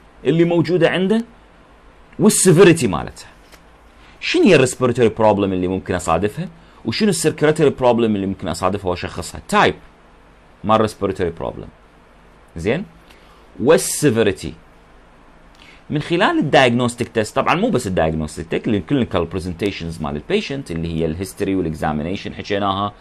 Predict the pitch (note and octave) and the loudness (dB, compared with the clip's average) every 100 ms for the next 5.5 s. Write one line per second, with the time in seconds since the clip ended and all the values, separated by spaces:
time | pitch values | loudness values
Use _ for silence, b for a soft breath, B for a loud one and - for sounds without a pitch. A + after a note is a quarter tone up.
0 | B B B - G2 G#2 G#2+ F#2+ - A2 | B B B -6 -2 0 0 -2 -2 -6
1 | G#2+ G2+ G2 G2+ G2 G#2 A2 C#3+ G3 E3 | -6 -8 -8 -6 -4 -2 -4 -6 -8 0
2 | D3 - B B B - F#2+ A2+ A2+ B2 | 0 0 B B B -4 -2 0 0 -2
3 | B2 C3 C3+ C#3 A2 A#2+ B2 A#2 G#2 G2 | -2 -6 -6 -2 0 2 2 2 0 2
4 | F#2+ A2 A#2 - - E3 - - A2+ G2+ | 0 -2 -6 -12 -8 -8 -8 -8 -6 -6
5 | D#2+ E2+ C#2+ - - | -6 -6 -6 -8 -20